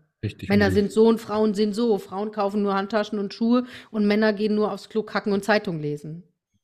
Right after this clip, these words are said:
Speaker 1: Guck dir den
Speaker 2: So.
Speaker 1: Gottschalk an, wo er das gesagt hat, mit er darf nicht mehr, wie, wie die Leute sind aufgestanden, die klatschen dazu. Ich denk so,
Speaker 2: Ja,
Speaker 1: „Ah,
Speaker 2: ja.
Speaker 1: okay.“
Speaker 2: Ich find, also ich find, ja, ja.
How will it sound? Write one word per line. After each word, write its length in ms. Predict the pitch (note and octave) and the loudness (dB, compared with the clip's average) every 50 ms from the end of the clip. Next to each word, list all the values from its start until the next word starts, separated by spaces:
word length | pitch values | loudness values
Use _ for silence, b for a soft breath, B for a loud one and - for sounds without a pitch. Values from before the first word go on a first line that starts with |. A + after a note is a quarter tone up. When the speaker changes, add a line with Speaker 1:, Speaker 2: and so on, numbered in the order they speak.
| _ _ _ _ _ _ _ _ - | _ _ _ _ _ _ _ _ -2
Speaker 1:
Guck 120 | D#3 D3+ | 0 2
dir 80 | - C#3+ | 2 2
den 80 | A#2+ G2+ | 2 2
Speaker 2:
So. 20 | |
Speaker 1:
Gottschalk 440 | G2+ B2 D3+ D3 - - D3+ C3+ C3+ | 2 2 0 0 0 0 0 2 2
an, 140 | A#2 A2 G2+ | 0 2 2
wo 60 | A2 | 2
er 60 | A2 G#2+ | 2 2
das 140 | G#2+ G#2 - | 2 0 -2
gesagt 340 | - F#2 G#2 A2+ C3+ C3+ C3+ | -4 -2 0 0 0 0 -2
hat, 60 | G#2+ | -4
mit 100 | G2+ G#2 | -4 -4
er 60 | G#2+ | -2
darf 220 | G2+ G#2 G#2+ - | -2 -2 -2 -2
nicht 100 | - A#2 | -2 -4
mehr, 200 | G#2 G#2 G#2+ G2 | -2 -2 -4 -4
wie, 180 | F#2+ G2+ A2+ - - | -6 -6 -8 -8 -8
wie 80 | - | -4
die 80 | G2+ G#2 | -4 -2
Leute 200 | F#2+ G#2 G#2+ G#2+ A2+ | 0 0 0 -2 -2
sind 140 | G2+ F#2 - | -6 -6 -4
aufgestanden, 600 | - A#2 - - - D3 C3+ - C#3 C3+ B2 A2 | -4 -6 -4 -4 -6 -6 -2 0 0 0 0 -2
die 80 | F#2+ | -6
klatschen 440 | - - - G2 G2 - - - C#3 | -8 -8 -10 -8 -8 -6 -6 -2 -2
dazu. 260 | C3+ C3+ C3+ C3+ C#3 | -2 -2 -2 -4 -4
Ich 60 | A#2+ | -4
denk 100 | G#2 G2+ F#2+ | -4 -4 -4
so, 60 | G2+ | -2
Speaker 2:
Ja, 40 | F#2+ | 0
Speaker 1:
„Ah, 300 | B2 D3+ E3 B2+ - D3+ D3+ | 2 2 2 0 -2 -4 -10
Speaker 2:
ja. 160 | D3+ D3 G#2 G2 | -12 -10 -6 -4
Speaker 1:
okay.“ 0 | |
Speaker 2:
Ich 140 | A2+ C#3 D3 | -4 -4 -2
find, 240 | - F#3+ F3 D#3+ D#3+ | -2 -4 -4 -4 -4
also 180 | - F#3 - F#3+ | -6 -6 -6 -4
ich 160 | G3+ G3+ - - | -6 -6 -4 -2
find, 200 | A3 G#3+ G#3+ - - _ _ - | -2 -2 -2 -4 -20 _ _ -6
ja, 340 | G3 F#3 G#3 G#3 G#3 F#3+ D#3+ - - _ _ _ | -2 0 2 2 0 -2 -4 -10 -16 _ _ _
ja. 360 | - F3+ F#3+ F3 D#3+ D#3+ F3+ | -4 -2 -2 -2 -2 -4 -8